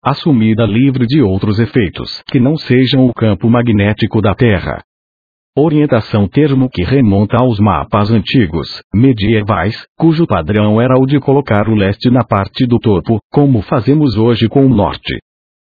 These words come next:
Orientação absoluta, a orientação de um modelo estereoscópico em um aparelho restituidor cuja finalidade é determinar a escala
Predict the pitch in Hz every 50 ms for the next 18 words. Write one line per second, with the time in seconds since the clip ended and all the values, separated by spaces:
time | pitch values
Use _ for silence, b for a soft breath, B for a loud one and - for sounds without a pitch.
0 | _ _ _ _ - 139 151 170 147 151 147 135 131 110 - - - 90 87 101
1 | 107 - 110 - - 113 95 113 151 - - 123 127 123 107 147 147 151 147 127
2 | 107 - - - 120 117 113 120 120 117 107 143 135 101 107 110 113 113 120 117
3 | 113 - - 131 127 131 135 - - - 110 104 104 - 107 - 101 98 117 147
4 | 170 175 170 - 123 110 101 107 110 107 104 104 107 143 139 - - 185 - -
5 | 151 139 123 113 107 101 101 - - 135 147 135 131 139 - - 147 151 156 151
6 | 143 131 107 101 80 73 85 90 - 113 131 - 113 113 101 98 123 117 - -
7 | 120 101 90 90 85 82 107 135 139 123 117 127 - - - 117 104 101 117 131
8 | 139